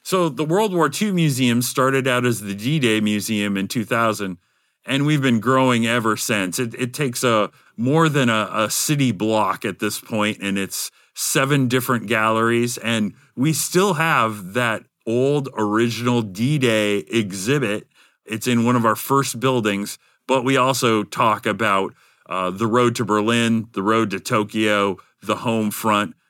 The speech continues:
We've got a big, huge, impre-, impressive gallery with airplanes. Uh,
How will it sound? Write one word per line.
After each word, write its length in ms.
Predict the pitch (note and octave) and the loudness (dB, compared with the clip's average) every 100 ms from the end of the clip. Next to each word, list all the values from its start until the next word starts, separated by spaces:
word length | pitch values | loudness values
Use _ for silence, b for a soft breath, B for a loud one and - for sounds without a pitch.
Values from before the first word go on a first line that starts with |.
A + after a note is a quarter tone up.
| _ | _
We've 220 | G#2+ G2+ | -6 -2
got 160 | A#2+ G2+ | 0 -2
a 40 | |
big, 300 | F2 G#2+ G#2 | -2 -2 -2
huge, 320 | - G#2+ F#2+ | -2 -2 -2
impre-, 340 | F#2+ - A2 - | -4 -6 -8 -4
impressive 580 | G#2 - A#2 G#2 G2 F2 | -6 -2 -4 -2 -4 -2
gallery 500 | G2 F#2+ F#2+ F#2+ F#2 | 0 2 2 0 -2
with 160 | F2+ | -4
airplanes. 580 | F#2 F#2+ - F#2+ F#2 E2+ | -4 -4 -2 -2 -2 -2
Uh, 260 | F#2+ F#2 | -4 -6